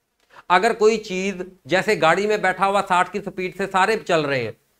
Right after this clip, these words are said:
तो एक दूसरे को क्या लग रहे हैं? वो सुकून में। तो अगर कोई three multiply by ten raise to power eight meter per second की स्पीड से कोई चल पड़ा, तो उसे जमीन पर जो भी एक्टिविटी हो रही है, जो भी कुछ हो रहा है, वो सुकून में है। और अगर कोई इससे भी ज्यादा स्पीड में चलना शुरू हो गया,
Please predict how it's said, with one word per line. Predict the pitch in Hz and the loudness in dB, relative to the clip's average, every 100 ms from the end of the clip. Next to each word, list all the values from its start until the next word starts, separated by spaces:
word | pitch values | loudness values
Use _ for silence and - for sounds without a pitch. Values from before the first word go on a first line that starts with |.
| _ | _
तो | 208 214 | 2 4
एक | 202 | 2
दूसरे | 185 196 214 | 0 0 0
को | 214 | 0
क्या | 214 214 | 0 0
लग | 180 147 | 2 0
रहे | 143 | -2
हैं? | 135 | -4
वो | 135 - | -8 -4
सुकून | 180 170 156 | -2 0 0
में। | 127 113 _ _ | -2 -8 _ _
तो | 180 | -6
अगर | 185 190 233 226 | -2 0 0 -2
कोई | 196 208 226 226 220 185 | -2 0 0 -2 -6 -6
three | 214 220 202 | -4 -4 -2
multiply | 196 196 196 196 196 | -2 -2 -2 0 0
by | 196 196 | 0 0
ten | 196 196 | 0 0
raise | 196 196 | -2 -4
to | 202 | -2
power | 196 196 - | 0 -2 -4
eight | 180 185 170 | -2 -2 -4
meter | 175 196 | -8 -6
per | 196 185 | -6 -4
second | 185 185 185 | -4 -6 -8
की | 190 | -8
स्पीड | - 185 175 | -8 -10 -8
से | 196 | -6
कोई | 196 190 | -6 -4
चल | 190 202 | -2 -2
पड़ा, | 202 175 120 - _ _ _ _ _ | 0 0 0 -6 _ _ _ _ _
तो | 214 | 2
उसे | 226 220 226 | 2 4 2
जमीन | 175 185 208 233 | 4 2 2 0
पर | 226 214 202 196 - _ _ - | 2 2 0 -8 -20 _ _ 0
जो | 165 226 | 6 6
भी | 254 | 4
एक्टिविटी | - 220 - 214 208 214 | -2 -6 -6 -6 -2 0
हो | 190 | 0
रही | 185 | 0
है, | 190 | 0
जो | 175 226 | 2 2
भी | 214 | 2
कुछ | 202 185 | -6 -2
हो | 175 | 0
रहा | 160 | 2
है, | 160 | 0
वो | 170 190 | 0 -2
सुकून | 202 196 196 | -2 0 0
में | 175 135 | 0 -2
है। | 95 - _ _ _ _ - | -6 -12 _ _ _ _ -2
और | 214 220 | 4 6
अगर | 214 233 | 6 2
कोई | 214 226 | 2 0
इससे | 226 220 226 254 | 2 -4 0 0
भी | 247 | 4
ज्यादा | 214 214 | 4 4
स्पीड | 226 208 214 208 | 2 -2 -2 0
में | 214 | 0
चलना | 208 202 202 | 0 0 0
शुरू | 196 180 | 0 0
हो | 135 | 0
गया, | 120 104 | -2 -4